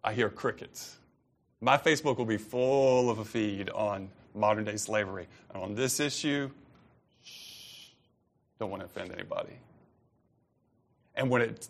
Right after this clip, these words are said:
what it tells me is that we have a generation of people who are willing to stand up for truth when standing up for truth is easy, when the majority of people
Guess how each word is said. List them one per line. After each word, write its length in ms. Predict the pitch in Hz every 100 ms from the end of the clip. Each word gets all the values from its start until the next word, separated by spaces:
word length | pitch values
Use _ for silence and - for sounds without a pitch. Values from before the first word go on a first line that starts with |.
| -
what 180 | 127 117
it 160 | -
tells 460 | - 160 175 170 131
me 160 | 117
is 120 | 113 110
that 80 |
we 120 | 101 101
have 100 | 98
a 40 |
generation 460 | 107 113 113 110 101
of 60 |
people 240 | 110 107 101
who 60 |
are 80 | 101
willing 300 | 101 101 95 - - _ _
to 100 | 110
stand 540 | 107 - 113 120 127 123
up 200 | 120 -
for 140 | 101
truth 340 | - 120 113
when 160 | 104 101
standing 300 | - 107 104
up 100 | -
for 100 | 101
truth 260 | - 95 95
is 160 | 90
easy, 400 | 95 95 90 90 - _ _
when 280 | 113 113 110
the 60 | 104
majority 480 | 107 107 113 117 110
of 160 | 104
people 500 | 117 110 107 104 95